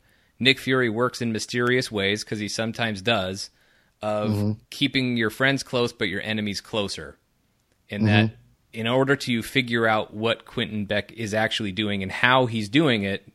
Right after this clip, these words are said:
Speaker 1: that's why Nick Fury is bringing him in.
Speaker 2: Okay, so mine's really radical, and I'm, I, I don't think you're gonna be into it. And I, I, I think it's a long shot, but I think it's possible. What if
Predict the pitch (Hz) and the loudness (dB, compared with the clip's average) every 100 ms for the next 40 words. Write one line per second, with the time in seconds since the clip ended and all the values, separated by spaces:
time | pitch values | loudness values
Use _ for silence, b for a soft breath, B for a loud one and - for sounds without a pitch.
0 | - 113 - 113 101 101 - 110 101 95 | -4 -2 0 -2 0 -2 -2 -2 0 -2
1 | - 101 95 90 92 90 80 - _ _ | -4 -6 -4 -6 -8 -10 -12 -18 _ _
2 | _ _ _ _ B B B B - 165 | _ _ _ _ B B B B 4 8
3 | 151 147 113 - - - 180 170 156 151 | 10 10 8 4 -8 4 10 12 12 10
4 | - 135 156 185 208 180 147 156 135 131 | 6 6 10 10 10 8 8 8 10 8
5 | 123 117 110 98 85 - _ _ 139 147 | 8 6 2 -2 -2 -10 _ _ 2 4
6 | 165 160 139 165 151 156 170 190 165 190 | 4 4 4 6 4 4 6 6 6 4
7 | 170 170 160 147 143 135 120 104 101 - | 6 6 6 8 8 8 8 6 2 -2
8 | _ _ - 151 147 160 147 - 160 156 | _ _ 2 4 8 6 6 6 6 8
9 | 165 151 220 185 160 151 151 156 - 123 | 8 8 6 6 6 10 10 8 6 4
10 | 104 127 147 147 196 160 147 - - - | 6 4 4 4 2 2 0 -4 0 6
11 | 143 139 131 110 92 - b b b b | 8 8 4 4 2 0 b b b b
12 | b b _ 127 123 151 185 185 160 - | b b _ 4 10 12 12 10 6 -2